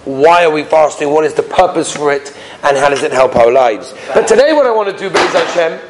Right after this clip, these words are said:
is I wanna go through the halachas. I wanna discuss the halachas that are negeya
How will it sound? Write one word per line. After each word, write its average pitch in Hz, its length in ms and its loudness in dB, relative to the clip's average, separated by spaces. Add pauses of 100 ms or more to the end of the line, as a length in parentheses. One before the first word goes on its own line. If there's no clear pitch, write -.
(560)
is 170 80 0
I 185 40 2
wanna 185 160 2
go 175 140 -2
through 156 120 -4
the 156 40 4
halachas. 120 560 -2 (1000)
I 180 60 2
wanna 226 160 2
discuss - 380 0
the - 80 0
halachas 151 840 -2
that 156 160 2
are 151 60 4
negeya 175 560 0